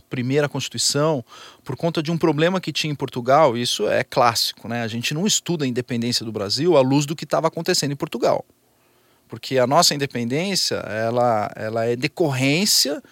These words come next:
da Revolução do Porto de mil oitocentos e vinte e um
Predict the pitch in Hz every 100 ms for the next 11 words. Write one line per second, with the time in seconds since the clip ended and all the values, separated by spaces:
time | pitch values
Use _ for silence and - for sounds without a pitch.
0 | - - 160 165 180 185 190 - 151 151
1 | 170 175 170 170 175 175 190 - 185 156
2 | 202